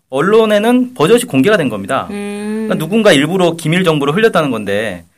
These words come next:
Speaker 1: 국정원 측에서는 명단을 국회 사무처에 넘겼으니 거기서 흘렸을 것이라고 주장하고,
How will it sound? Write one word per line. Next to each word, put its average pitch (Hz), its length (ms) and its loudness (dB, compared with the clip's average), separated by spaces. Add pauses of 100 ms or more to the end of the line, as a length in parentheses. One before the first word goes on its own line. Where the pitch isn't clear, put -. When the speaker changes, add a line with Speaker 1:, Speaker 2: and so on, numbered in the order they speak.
(220)
Speaker 1:
국정원 226 380 0
측에서는 220 640 2
명단을 202 420 4
국회 202 240 -2
사무처에 196 340 0
넘겼으니 147 520 -2
거기서 196 340 0
흘렸을 160 320 0
것이라고 135 320 -2
주장하고, 90 460 -6